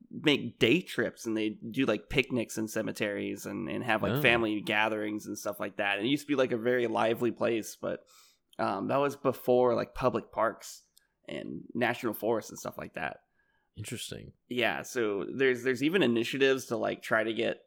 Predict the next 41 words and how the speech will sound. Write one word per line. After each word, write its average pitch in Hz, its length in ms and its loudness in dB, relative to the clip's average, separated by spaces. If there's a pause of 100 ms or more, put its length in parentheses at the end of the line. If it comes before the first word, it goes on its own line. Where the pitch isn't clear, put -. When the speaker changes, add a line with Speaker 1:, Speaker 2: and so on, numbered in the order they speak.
(120)
Speaker 1:
cemetery, 113 880 0
uh, - 400 0 (560)
uh, 71 260 2
like, 110 220 -2
patronage 120 600 2
up. 107 320 2 (720)
Speaker 2:
Hmm. 113 340 -2
Speaker 1:
Try 139 140 0
to 127 40 0
get 117 120 2
more 117 220 2
people 117 240 -2
to 113 60 -8
the 113 60 -8
cemetery. 123 640 -2 (1400)
Speaker 2:
You 113 80 -4
know, 110 120 4
that 107 140 6
reminds 101 340 4
me, 92 180 2
since - 280 -2
I 95 100 8
had 98 300 4
just 95 240 -2
recently 98 300 2
watched 87 340 2
The 90 80 0
Disaster 85 500 0
Artist, 80 340 -2
we 110 100 2
could 156 180 -4
go 80 260 2
visit 85 440 0
Dean 98 180 0
Martin's 78 240 -4
grave. 85 420 -4
<laughs> 117 60 -6 (1400)
Speaker 1:
We 143 100 0
could, 143 220 6
we 113 100 2
could. 131 280 0